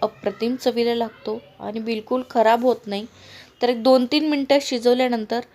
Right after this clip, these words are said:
आपली जे सॉस आहे ते एकदम तयार आहे. तर याला मी काढून घेणार आहे कारण आपण हा एक्स्ट्रा बनवलेला आहे. थोडासा मी ठेवणार आहे आणि बाकीच्यापासून भात बनवणार आहे.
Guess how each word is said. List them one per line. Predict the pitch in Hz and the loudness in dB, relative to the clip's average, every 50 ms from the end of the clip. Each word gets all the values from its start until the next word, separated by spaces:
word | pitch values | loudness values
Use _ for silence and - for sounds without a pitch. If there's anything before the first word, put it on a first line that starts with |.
| _ _ _ _ _ _ - | _ _ _ _ _ _ -12
आपली | 208 202 - 226 226 233 | -12 -8 -6 -4 -4 -4
जे | 220 240 254 | -2 -4 -4
सॉस | 247 - - 220 214 226 240 - - | -4 -2 0 2 2 2 0 -2 -4
आहे | 240 220 220 220 | -6 -6 -6 -6
ते | - 220 | -4 -4
एकदम | 214 202 208 220 233 233 - | -4 -2 -2 -4 -4 -2 -2
तयार | 214 208 208 208 214 | -2 -2 -2 -2 -2
आहे. | 226 220 220 214 - | -4 -6 -8 -8 -8
तर | 226 214 | -6 -4
याला | 214 214 208 220 240 | -2 -2 -2 -2 -2
मी | 240 254 247 - - | -4 -6 -8 -6 -2
काढून | 208 196 190 196 226 247 | 0 0 0 0 0 -2
घेणार | 262 269 254 247 233 | -2 -2 -2 -2 -2
आहे | 226 226 226 220 - - - - - - - _ _ | -2 -2 -4 -6 -8 -12 -16 -20 -20 -20 -20 _ _
कारण | - 214 220 226 | -2 -2 0 2
आपण | 220 220 - 247 262 | 2 2 2 0 -2
हा | 262 262 - | -2 -2 0
एक्स्ट्रा | 226 226 - - - - - 262 262 | 0 0 -2 -2 -8 -2 0 2 2
बनवलेला | 254 254 240 240 233 240 233 233 233 | 2 2 2 2 2 2 2 2 2
आहे. | 233 226 233 233 254 - _ - - _ _ _ _ | 0 -2 -4 -8 -10 -12 _ -20 -20 _ _ _ _
थोडासा | - - 240 240 240 247 247 254 | 0 4 4 4 4 2 0 0
मी | 247 262 262 - | -2 -2 -4 -4
ठेवणार | - 254 226 220 220 233 240 | -4 -4 -2 -2 0 0 0
आहे | 247 240 240 262 302 - _ _ _ _ _ _ - | 0 -2 -4 -6 -12 -14 _ _ _ _ _ _ -6
आणि | 202 208 | -4 -2
बाकीच्यापासून | 220 202 214 208 202 - 233 233 - 202 - - 214 214 - 262 285 359 349 320 - - | 0 2 2 0 0 -2 -6 -6 -4 -4 -4 -2 -2 -4 -4 -8 -12 -12 -14 -16 -14 -12
भात | 208 202 185 185 | -8 -6 -6 -6
बनवणार | 185 185 190 185 185 185 185 185 185 190 | -6 -6 -6 -6 -6 -6 -8 -10 -10 -10
आहे. | - - - 185 | -14 -16 -18 -20